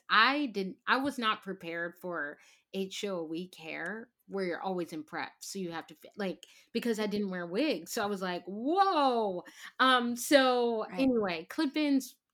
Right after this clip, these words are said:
Speaker 1: typically are my go-to, um, and I use, I, I use Zuri's, um, Zuri-, Zuri-
Speaker 2: Yeah,
Speaker 1: Starts
Speaker 2: Zuri?
Speaker 1: with a Z. Zuri Natural Star clip-ins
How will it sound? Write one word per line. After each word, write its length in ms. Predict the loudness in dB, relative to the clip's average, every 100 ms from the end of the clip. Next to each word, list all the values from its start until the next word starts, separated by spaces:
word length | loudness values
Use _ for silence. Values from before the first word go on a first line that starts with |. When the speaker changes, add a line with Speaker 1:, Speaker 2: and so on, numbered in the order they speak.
| _ _ -10
Speaker 1:
typically 540 | -6 -4 -4 -4 -4
are 140 | -2 -4
my 140 | -6
go-to, 600 | -8 -10 -10 -10 -8 -10 -12 _ _ _ _ -8
um, 480 | -4 -2 -2 -6 -8 -10
and 640 | -6 -4 -6 -6 -8 -10 -18 _ _ _ -6
I 300 | -2 -2 -2
use, 880 | -6 -8 -6 -4 -4 -4 -6 -8 -4
I, 100 | -6 -6 -14 -6
I 40 |
use 560 | -4 -4 -4 -6 -8 -6
Zuri's, 720 | -4 -2 -2 -2 -2 -6 -14 -20 _ _
um, 180 | -10 -10
Zuri-, 460 | -10 -10 -8 -8 -10 -8
Zuri- 440 | -4 -4 -4 -8 _ _ _ _ _ _ _ _ _ _
Speaker 2:
Yeah, 200 | -6 -6 -8 -8
Speaker 1:
Starts 260 | -2 -2
Speaker 2:
Zuri? 40 | -4
Speaker 1:
with 200 | -6 -6
a 40 |
Z. 360 | -6 -8 -8 -12
Zuri 720 | -2 0 2 0 0 -2 -4 -6
Natural 640 | -4 -4 -4 -4 -4 -4
Star 680 | -6 -6 0 2 2 0 -4
clip-ins 800 | -6 -8 -6 -8 -8 -8 -10 -14